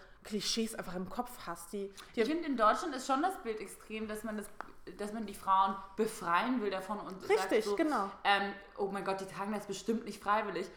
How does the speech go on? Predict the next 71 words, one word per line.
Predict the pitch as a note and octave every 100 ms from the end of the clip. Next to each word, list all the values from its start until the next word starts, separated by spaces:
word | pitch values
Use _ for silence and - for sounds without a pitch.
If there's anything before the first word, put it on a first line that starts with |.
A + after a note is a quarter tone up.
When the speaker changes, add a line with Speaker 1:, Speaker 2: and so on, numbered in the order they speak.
| -
Speaker 2:
obwohl | - F#3+ A#3+
das | A3 A3
so | G#3+ G#3 G3+
ist, | G#3 -
so, | A3
ich | -
glaube, | - G#3 - G3+
wirk-, | A#3 - -
also | G3+
ich | G#3
glaube | - G#3
mittlerweile | G#3 G#3+ F#3+ F#3+
wirklich, | D4 D4+
dass | G#3+ F3+
viele | F#3
Frauen | E3+ E3+
das | E3
freiwillig | F3 E3 D#3+
tragen, | - F#3+ - - - -
also, | D#3+ D#3 - - -
und | F#3+ G#3
das | F#3+ - -
so, | G3+ G#3 F#3+ F#3+ F3
wie | G3
krass | - G#3 A3 -
wir | G#3
davon | G3 G3 G3
geprägt | F3+ - G#3+
sind, | G3+
auch | E3+
von | F3+
den | G3+ F#3
Medien, | F#3+ G3 G3+ G3
dass | F#3+ F#3 -
Frauen | F3 F3+
das | F3+ E3+
nicht | F#3
tragen | - F3+ F3
wollen, | E3+ G#3 F3+ C#3+
weißt | D3+ G3
du, |
was | F#3+
ich |
meine? | G3 F#3+ G#3 G3
So, | F3 D3
ich | -
glaube, | F#3
Speaker 1:
Ja, |
und | C4
Speaker 2:
das | C4+
Speaker 1:
das | D4
Speaker 2:
ist | D4
Speaker 1:
hat | B3+
Speaker 2:
ganz | -
Speaker 1:
mich | A3+
so | D4
Speaker 2:
differenziert. | F#3+ F#3+ A3 A3
Speaker 1:
selbst | C4+ C#4 - -
einfach | A3+ A#3+ -
genervt, | B3 A3 A3+ A#3 G#3 C4+ - - - -
dass | A#3+
ich | A#3+
einfach | A3 A3+
mal | A3
rausfinden | G#3+ D4 - B3+ A#3+
wollte, | A#3+ A#3+ A#3+
wie | A3+
die | A#3+
das | C#4+ C#4 -
so | F#3+
sehen. | F3+ E3+ F#3+